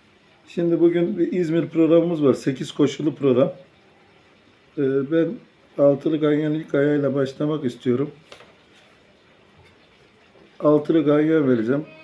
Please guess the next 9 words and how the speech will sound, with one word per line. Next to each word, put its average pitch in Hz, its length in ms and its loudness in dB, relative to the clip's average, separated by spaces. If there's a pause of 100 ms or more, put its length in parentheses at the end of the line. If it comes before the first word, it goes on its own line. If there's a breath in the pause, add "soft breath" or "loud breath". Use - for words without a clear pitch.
(1080)
Arkadaşlar 160 720 2 (680)
pek 185 240 2
de 180 280 2
bana 180 240 4
göre 131 320 2 (100)
abartılacak 160 760 2
bir 156 60 -6
program 151 440 0
değil. 160 160 0